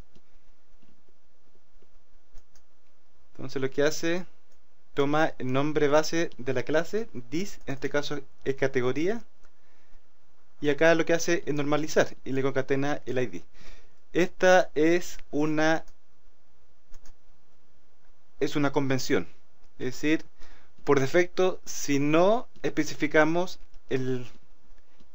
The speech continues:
el nombre de la llave foránea, lo que va a hacer es tomar el nombre de la tabla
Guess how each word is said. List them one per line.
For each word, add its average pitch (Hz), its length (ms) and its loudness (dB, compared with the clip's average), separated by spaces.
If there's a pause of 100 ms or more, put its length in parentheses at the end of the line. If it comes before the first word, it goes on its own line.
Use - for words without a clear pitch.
(120)
el 123 200 2
nombre 156 600 6
de 127 140 -2
la 127 80 4
llave 143 520 4
foránea, 165 720 4
lo 139 160 0
que 143 80 2
va 143 80 8
a - 20 8
hacer 196 420 2
es 175 360 2 (580)
tomar 156 440 8 (1600)
el 139 360 4
nombre 160 600 4 (120)
de 127 200 4
la 127 120 6
tabla 196 460 4